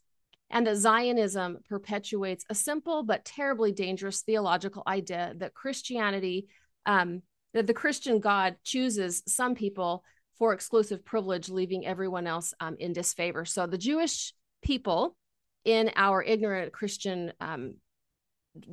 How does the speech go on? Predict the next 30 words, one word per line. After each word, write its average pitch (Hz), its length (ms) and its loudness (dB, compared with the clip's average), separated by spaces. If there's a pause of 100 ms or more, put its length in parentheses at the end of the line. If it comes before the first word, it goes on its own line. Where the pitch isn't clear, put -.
(380)
d-, 180 100 -6 (160)
in, 202 200 -4
in 220 140 -2
our 214 200 6
ignorance 233 580 2 (220)
as 175 140 2
Christians, 180 640 0 (280)
they 247 120 6
serve 302 280 0
the - 80 4
purpose 277 460 2
of 190 120 -2
helping 208 360 2
Christians 202 560 0
feel 190 160 -2
like 175 200 0
they 185 120 -2
are 180 100 0
more 175 220 0
exalted. 180 640 2
And 175 120 -2
then, 175 100 0
of 165 100 -4
course, - 280 -6
when 165 140 -4
that, 165 240 4 (420)
um, 185 180 2
supposed 190 480 0
thing 170 160 -2
happens 190 680 4